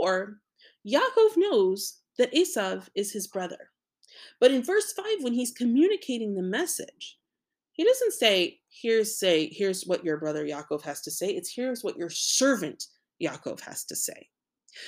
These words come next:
Yaakov knows that Esav is his brother, and yet he doesn't think that that dynamic is what's gonna help him in reuniting with Esav.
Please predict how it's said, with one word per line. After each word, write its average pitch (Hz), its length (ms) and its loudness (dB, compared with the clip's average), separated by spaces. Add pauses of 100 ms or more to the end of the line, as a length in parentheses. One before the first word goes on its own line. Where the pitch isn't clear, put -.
(140)
Yaakov 440 400 6
knows 370 200 4
that - 160 0
Esav 247 340 -4
is 190 140 -6
his 175 120 -8
brother, - 420 -14 (340)
and 226 220 4
yet 240 420 0 (420)
he 233 180 -6
doesn't 427 400 0
think 415 200 -2
that - 160 -4
that 254 220 -6
dynamic 220 580 -6 (340)
is 190 100 -4
what's 202 160 -4
gonna 202 180 -4
help - 380 -4
him - 280 -10 (480)
in 185 340 4 (100)
reuniting 165 640 -4
with 147 240 -14
Esav. - 340 -14